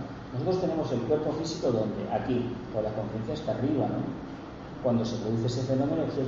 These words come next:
porque hay un verdadero interés como conciencias de fusionar y sacar una conciencia nueva. Cuando eso sea, hablaremos. No importa. Ahora, de momento, sí que nos interesa entender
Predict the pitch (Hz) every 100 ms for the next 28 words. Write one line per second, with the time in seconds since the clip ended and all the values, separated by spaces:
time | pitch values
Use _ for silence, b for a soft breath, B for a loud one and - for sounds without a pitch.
0 | 131 120 117 131 139 127 120 120 139 135
1 | 120 - 123 - - 135 156 127 123 123
2 | 123 - - 127 - - - - - 127
3 | 117 120 120 127 - - - 127 117 107
4 | 120 127 117 120 - 107 117 156 175 -
5 | - - - - - - 101 104 101 117
6 | 151 165 190 - - - - - 104 107
7 | 104 101 - - - - - - - 123
8 | 127 131 113 101 - - - - - -
9 | 147 165 185 170 160 170 175 175 165 165
10 | 143 131 127 113 120 131 - 120 113 110
11 | 131 156